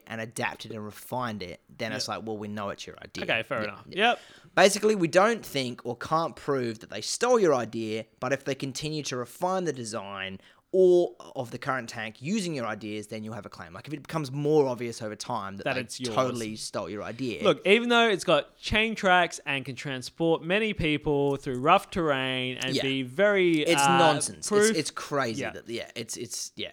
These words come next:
Speaker 1: it's
Speaker 2: Yeah.
Speaker 1: really fun.
Speaker 2: It's like, you've had the idea first, then someone's had a very, very similar idea
Speaker 1: Very similar
Speaker 2: very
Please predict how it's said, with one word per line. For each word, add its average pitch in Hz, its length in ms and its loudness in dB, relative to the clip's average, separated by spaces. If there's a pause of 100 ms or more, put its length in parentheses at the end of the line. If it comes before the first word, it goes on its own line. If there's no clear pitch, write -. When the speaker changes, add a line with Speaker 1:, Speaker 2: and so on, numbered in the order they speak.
Speaker 1:
it's - 120 -12
Speaker 2:
Yeah. 107 80 -10
Speaker 1:
really 107 100 -6
fun. - 140 -20 (240)
Speaker 2:
It's - 100 -4
like, 175 180 2
you've 233 240 2
had 196 240 4
the 165 160 2
idea 135 380 0
first, 117 640 -2 (380)
then 156 160 -6
someone's 202 580 0 (600)
had 185 160 -2
a 185 80 0
very, 277 360 2
very 214 360 2
similar 214 480 0
idea 160 420 10
Speaker 1:
Very 151 280 8
similar 131 360 2
Speaker 2:
very 226 220 12